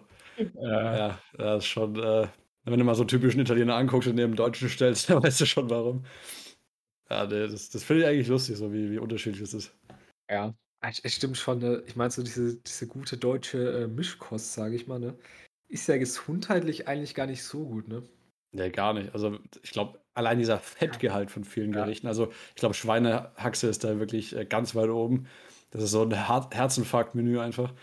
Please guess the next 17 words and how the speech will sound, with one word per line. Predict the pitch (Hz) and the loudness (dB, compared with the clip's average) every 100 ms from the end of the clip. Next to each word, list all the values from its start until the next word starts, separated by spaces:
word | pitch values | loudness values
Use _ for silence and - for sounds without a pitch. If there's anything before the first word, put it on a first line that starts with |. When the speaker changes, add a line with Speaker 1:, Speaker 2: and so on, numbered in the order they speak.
| - - - _ _ | -20 -20 -20 _ _
Speaker 2:
Das, | - - | -12 -6
das, | 107 - - | -6 -6 -10
das | - - | -12 -10
könntest | 104 101 92 | -8 -6 -2
du | 107 | 0
einem | 123 | 0
Italiener | 107 104 107 | 2 2 2
hinstellen, | 107 101 117 | 0 0 0
der | 107 | 2
wird | 104 | 0
sich | 110 | -2
denken: | 104 104 | -2 -2
„Alter, | 107 107 | -4 -4
was | 104 | -2
ist | 117 | -2
denn | 110 | 0
das?“ | 110 107 | -2 -2